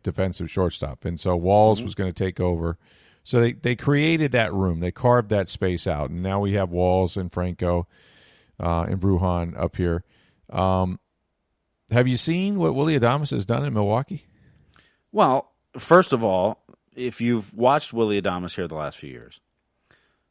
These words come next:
Speaker 2: knowing that he wasn't gonna play any more games at the Trop immediately raised his batting average, like, fifty
Speaker 1: <laughs>
Speaker 2: points because
Speaker 1: It's
Speaker 2: he always hit well
Speaker 1: Yeah.
Speaker 2: on the road. He just couldn't hit
Speaker 1: 'Cause
Speaker 2: at the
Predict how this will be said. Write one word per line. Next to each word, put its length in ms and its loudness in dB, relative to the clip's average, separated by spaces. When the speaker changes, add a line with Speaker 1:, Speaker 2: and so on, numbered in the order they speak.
Speaker 2:
knowing 360 0
that 140 6
he 80 -4
wasn't 280 4
gonna 160 0
play 200 -2
any 100 0
more 180 0
games 280 -4
at 80 -18
the 60 -10
Trop 400 0
immediately 600 0
raised 280 -6
his 100 -12
batting 320 -6
average, 220 -4
like, 100 -6
fifty 300 4
Speaker 1:
<laughs> 120 -10
Speaker 2:
points 220 2
because 320 2
Speaker 1:
It's 340 -2
Speaker 2:
he 180 2
always 420 8
hit 180 0
well 140 8
Speaker 1:
Yeah. 60 6
Speaker 2:
on 80 2
the 80 -2
road. 280 6
He 80 0
just 180 -4
couldn't 180 0
hit 80 8
Speaker 1:
'Cause 80 4
Speaker 2:
at 80 -2
the 40 -16